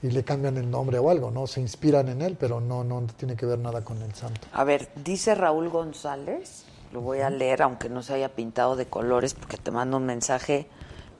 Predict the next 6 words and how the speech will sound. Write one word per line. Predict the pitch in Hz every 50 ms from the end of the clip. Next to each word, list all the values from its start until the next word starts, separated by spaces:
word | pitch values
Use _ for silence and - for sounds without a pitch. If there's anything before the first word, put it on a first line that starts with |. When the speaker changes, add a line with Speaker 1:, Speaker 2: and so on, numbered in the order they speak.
| - - - - -
Speaker 2:
muy | 123 123 120 123 127 127 127 131
directo. | 117 120 139 147 170 165 165 - - - 127 117 - - - - - - - - - -
Dice, | 131 135 151 160 151 - - - 127 - - -
"Salúdame | - - 170 151 156 165 185 196 208 202 202 190 170
al | 147 139 131
santo. | - - - 165 156 151 147 - - - - -